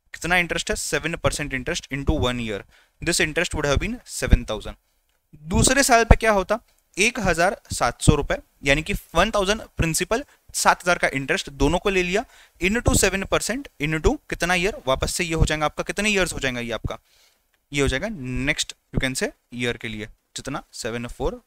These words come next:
नाइन ज़ीरो आ रहा है क्या, चेक करो, वन ज़ीरो सेवन into सेवन परसेंट, Yes। Third year वापस क्या होता है यहाँ पे, अब one lakh seven thousand plus seven four nine zero of interest, ये मिला के हो जाएगा आपका one one four four nine zero into seven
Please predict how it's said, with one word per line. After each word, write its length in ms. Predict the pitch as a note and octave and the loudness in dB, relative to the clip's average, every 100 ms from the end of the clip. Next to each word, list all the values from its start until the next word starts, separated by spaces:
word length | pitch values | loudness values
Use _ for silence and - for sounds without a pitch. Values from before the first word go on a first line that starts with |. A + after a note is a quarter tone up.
| _ A2 | _ -14
नाइन 400 | G#2+ G#2 A2 A2 | -10 -10 -10 -12
ज़ीरो 240 | G#2 - _ _ _ - | -14 -18 _ _ _ -4
आ 120 | C3+ | 0
रहा 80 | E3 | 0
है 60 | F3 | 0
क्या, 100 | F3 | -4
चेक 140 | - | -6
करो, 140 | F3 F3+ | -8 -4
वन 180 | C3+ C#3 | -4 -2
ज़ीरो 140 | D3+ | 0
सेवन 320 | - C#3+ D#3+ - | 0 -2 -4 -6
into 260 | C3+ C3 - - _ _ _ _ _ _ - | -8 -4 -6 -8 _ _ _ _ _ _ -6
सेवन 300 | - - B2+ | -2 0 0
परसेंट, 320 | - - F#2+ _ _ G2+ | 2 0 -2 _ _ -12
Yes। 180 | - - _ _ _ _ - | -12 -14 _ _ _ _ 2
Third 200 | F3+ A3 | 4 4
year 220 | A3 A#3+ | 4 2
वापस 320 | B3+ D#3 F#3+ - | 2 2 2 0
क्या 140 | G3+ | 4
होता 200 | F#3+ F#3+ | 4 2
है 40 | F#3+ | -2
यहाँ 140 | F3 | 2
पे, 80 | G#3+ - _ _ | 0 0 _ _
अब 160 | A3 G3+ C3+ C#3 | 0 2 2 6
one 180 | G#3+ C4+ | 6 6
lakh 260 | G3 G#3 - | 2 2 0
seven 300 | D3+ D#3 F#3 | -2 -2 0
thousand 320 | C#3+ B2+ G3 B3+ - | 0 0 -4 -10 0
plus 220 | C4 C4+ - | 4 6 4
seven 300 | - F#3+ G#3 | 0 2 2
four 180 | - G#3 F#3+ | 4 4 4
nine 220 | D#3+ D3+ | 0 0
zero 160 | C#3 F3 | 0 2
of 160 | - D3 | 0 -2
interest, 460 | D#3 B2+ G#2+ - - _ _ | -4 -4 -4 -6 -12 _ _
ये 180 | C#3 D#3+ | 0 2
मिला 200 | E3+ C#3 | 4 2
के 140 | C#3 C#3+ | 2 0
हो 40 | |
जाएगा 140 | B2+ C3+ | 0 -2
आपका 140 | E3+ C#3 | -2 -2
one 180 | C3 C#3+ | -2 0
one 200 | C#3+ D3 | -2 -4
four 240 | - C#3+ A#3+ - _ - - | 0 0 0 -6 _ -12 -2
four 300 | - C#3 E3 C#3+ | 4 4 4 0
nine 320 | B2 B2+ A#2+ | -2 -4 -6
zero 260 | A2+ G#2 G2+ - _ - | -6 -8 -10 -16 _ -6
into 340 | C#3 D3 D#3+ D#4 - - | -2 -2 -2 -4 -6 -8
seven 300 | - B2+ | -4 -2